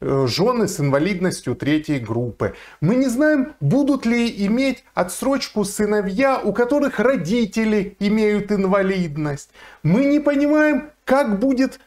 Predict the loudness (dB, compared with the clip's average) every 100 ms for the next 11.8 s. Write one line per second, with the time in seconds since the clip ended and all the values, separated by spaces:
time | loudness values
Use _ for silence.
0 | _ 0 2 2 0 0 0 2 2 0
1 | 0 -2 -2 -2 -2 -2 -2 -2 -2 0
2 | 0 0 -2 -2 0 2 2 2 0 -2
3 | -2 0 2 0 -2 -4 -2 -2 0 0
4 | 0 -2 -6 -4 -6 -2 0 0 0 0
5 | -2 -2 -2 -2 0 0 -2 -2 -2 0
6 | 0 0 -2 -2 -2 -4 0 0 2 0
7 | -2 -2 -2 -2 -2 -2 -4 -6 -6 -6
8 | -2 0 0 -2 -2 -2 -4 -4 -2 -2
9 | -2 -4 -4 -4 -2 0 -2 -6 -6 -6
10 | -4 -6 -10 -12 -20 -8 -2 2 2 0
11 | 0 0 0 0 0 0 0